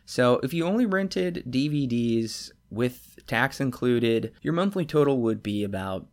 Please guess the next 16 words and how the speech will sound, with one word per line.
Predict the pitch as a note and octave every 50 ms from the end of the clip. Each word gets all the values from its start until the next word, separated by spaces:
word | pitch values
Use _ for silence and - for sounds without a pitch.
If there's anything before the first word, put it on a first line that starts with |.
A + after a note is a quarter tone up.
| _
twenty-two | - - G2+ G2 F#2+ F#2 - -
dollars | F2+ F2+ F#2 F#2 E2+ F2+
and | F#2 E2+
fifty | - E2+ E2 - D2+
cents, | - - D3+ D#3 D3+ D3+ D3 D3 -
your | F#2 F#2
yearly | F2 F#2 G#2+ A2+ A#2 A#2+ A2+
total | - - A2+ G#2+ G#2+ G#2 G2+
two | G2 - - B2+ B2
hundred | A2 A2 G#2+ G2+ F#2 F2+
seventy | - - D3 E3 E3 D#3+ C#3
dollars | A#2+ G2+ G2 F#2+ F#2+ - F2+ G2+
and | - F2
seventy-two | - - - G2+ G2 F#2+ F2+ E2+ - - - - E3+ E3+
cents. | D#3+ D3 - - G2 F2+ B1+ - - - - - - - _
So | - - - A#2 A#2 A2+ A2+ A2 A2